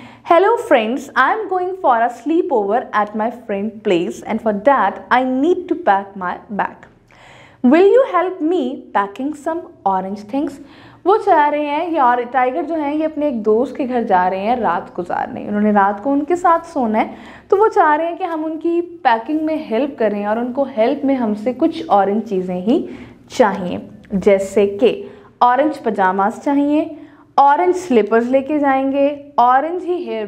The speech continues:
ब्रश लेके जाना है, ऑरेंज ही कलर की सॉक्स लेके जाना है। ये वो चीज़ें हैं जो कि उन्होंने स्लीप ओवर के लिए लेके जानी है। जी, अब ये टाइगर कह रहे हैं कि सबसे पहले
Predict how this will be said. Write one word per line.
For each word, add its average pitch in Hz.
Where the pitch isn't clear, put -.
ब्रश 196
लेके 254
जाना 254
है, 254
ऑरेंज 302
ही 339
कलर 269
की 269
सॉक्स 269
लेके 320
जाना 208
है। 220
ये 330
वो 392
चीज़ें 269
हैं 269
जो 254
कि 254
उन्होंने 226
स्लीप 214
ओवर 180
के 208
लिए 233
लेके 240
जानी 190
है। 202
जी, 233
अब 359
ये 381
टाइगर 285
कह 247
रहे 240
हैं 269
कि 349
सबसे 392
पहले 226